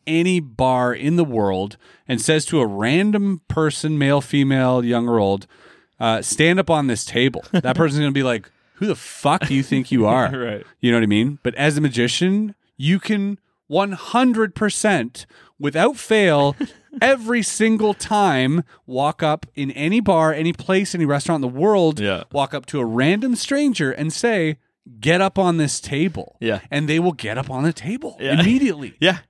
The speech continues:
Speaker 2: Can I, uh, get up on this table. Uh, give me your wallet. Your,
Speaker 1: Give me
Speaker 2: uh,
Speaker 1: your wedding ring.
Speaker 2: your wedding ring. And can I have your phone? Unlock
Speaker 1: Yeah.
Speaker 2: it for me?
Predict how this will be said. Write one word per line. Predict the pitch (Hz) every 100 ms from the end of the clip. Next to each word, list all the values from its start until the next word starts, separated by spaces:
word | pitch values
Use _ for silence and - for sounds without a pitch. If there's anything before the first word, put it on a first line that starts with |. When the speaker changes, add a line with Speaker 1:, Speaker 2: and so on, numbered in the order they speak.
| _ _ _
Speaker 2:
Can | 180 180
I, | -
uh, | - 151
get | 151
up | 214
on |
this | 196
table. | 165 156 156 -
Uh, | 123
give | 143 196
me | 233
your | 208
wallet. | 165 185 226 -
Your, | 165 156
Speaker 1:
Give | 185
me |
Speaker 2:
uh, | 143
Speaker 1:
your | 220
wedding | 156 143 175
ring. | 190 233
Speaker 2:
your | 277
wedding | 165 190
ring. | 202 196
And | 160
can | 156
I |
have | 180
your | 220
phone? | 165 165 214
Unlock | - 175 175
Speaker 1:
Yeah. | 269
Speaker 2:
it |
for | 220
me? | 240 262